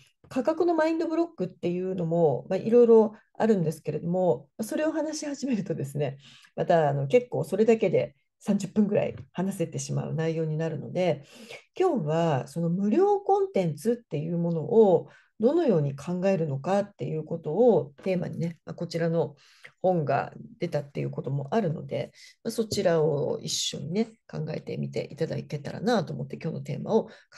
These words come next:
えました。はい。ということで、えーと、じゃあね、早速、あの、お話をね、してみたいと思います。えー、無料コンテンツはあなたにとって本当に良い結果を生めるのかを検証してみるっていうことなんですが、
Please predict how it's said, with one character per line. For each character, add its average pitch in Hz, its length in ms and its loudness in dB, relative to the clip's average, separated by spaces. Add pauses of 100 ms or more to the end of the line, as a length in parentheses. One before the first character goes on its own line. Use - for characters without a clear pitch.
(100)
え 175 80 -2
ま 165 120 -2
し - 80 -2
た。 - 100 -6 (500)
は 190 200 0
い。 - 160 -2 (640)
と 277 60 2
い 285 40 4
う - 40 4
こ 269 100 0
と 202 80 -2
で、 - 260 0 (140)
え 101 220 -2
ー 92 60 -10
と、 - 140 -8
じ 135 100 -6
ゃ 85 40 -4
あ 87 40 -10
ね、 156 140 -2
早 175 160 -6
速、 165 440 -2 (340)
あ - 160 -10
の、 - 100 -10
お - 20 -14
話 - 380 -6
を - 60 -8
ね、 196 160 0
し - 100 -8
て - 80 -4
み 170 100 0
た 165 120 -2
い 160 80 -4
と 160 80 -8
思 165 140 -6
い - 20 -4
ま 151 120 -4
す。 - 240 -10 (360)
え 165 440 -2
ー、 - 60 -4
無 208 140 4
料 320 240 4
コ 339 180 0
ン 320 100 -4
テ 185 120 2
ン 170 80 -2
ツ 165 120 -6
は 156 140 0
あ 170 100 -4
な 233 140 0
た 277 140 2
に 170 140 0
と 165 100 -2
っ - 20 -4
て 147 340 -6 (220)
本 320 220 0
当 330 100 2
に 311 100 -4
良 330 120 4
い 240 60 0
結 175 200 -6
果 175 120 2
を 165 120 0
生 175 60 -4
め 196 140 2
る 226 80 4
の 165 120 2
か - 300 -2 (360)
を 330 180 2
検 185 220 -6
証 165 120 -6
し - 60 -12
て 156 100 -6
み 156 100 -2
る - 80 -12
っ - 40 -10
て - 120 -12
い 139 40 -6
う - 20 -6
こ 175 140 -4
と 202 120 0
な 147 100 -2
ん - 120 -12
で - 100 -16
す - 160 -16
が、 160 380 -2